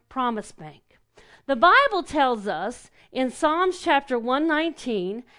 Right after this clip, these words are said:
and verse eleven, "Thy word have I hid in mine heart, that I might not sin against thee." And so that promise there is that when we put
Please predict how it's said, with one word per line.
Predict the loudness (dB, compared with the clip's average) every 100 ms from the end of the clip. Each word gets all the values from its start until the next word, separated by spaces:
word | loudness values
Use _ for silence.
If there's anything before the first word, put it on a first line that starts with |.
| _
and | -6 -2
verse | -2 -2 -2
eleven, | -4 -2 -2 -4 -6 -8 -16 -20
"Thy | -2 4 6 6
word | 4 2 4 4
have | 4
I |
hid | 2 0 0
in | 0 2
mine | 4 4 2
heart, | -4 -6 -4 -6 -12 -20 -20 -20 2
that | 4
I | 4
might | 4 2 0
not | -4 -6
sin | -6 -6 -6
against | -4 -6 -8 -4
thee." | -2 -2 -6 -18 _ _ _ _ _
And | 0 0
so | 6 8 8 6 -4
that | -10 2 4 4 2 -2 _ _
promise | -2 0 0 0 -6 -6
there | -4 -4 -2 -6 -8 _ -16 -2
is | -2 4
that | 4 4
when | 2
we | 0 -2
put | 0 2 2 0